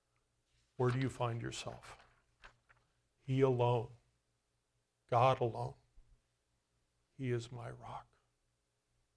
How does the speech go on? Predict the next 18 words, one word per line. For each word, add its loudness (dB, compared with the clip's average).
my -2
salvation. -6
He -8
is -10
my -20
fortress, -20
and -4
I 0
shall -4
not -4
be -20
greatly -16
shaken. -14
David 8
knew 6
he 6
was 6
safe 0